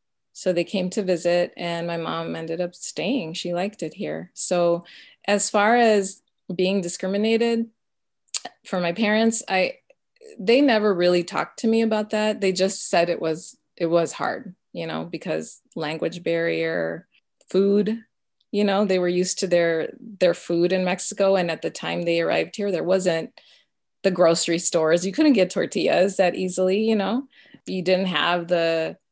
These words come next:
the peppers that you have in Mexico. So in that sense, it was, di-, it was difficult for them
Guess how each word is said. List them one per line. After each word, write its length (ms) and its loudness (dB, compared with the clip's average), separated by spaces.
the 100 2
peppers 480 -2
that 140 0
you 120 -2
have 340 0
in 100 -4
Mexico. 540 -4
So 520 -2
in 240 2
that 240 2
sense, 280 0
it 100 -6
was, 160 -2
di-, 220 -8
it 140 0
was 200 -2
difficult 500 -8
for 100 -10
them 300 -10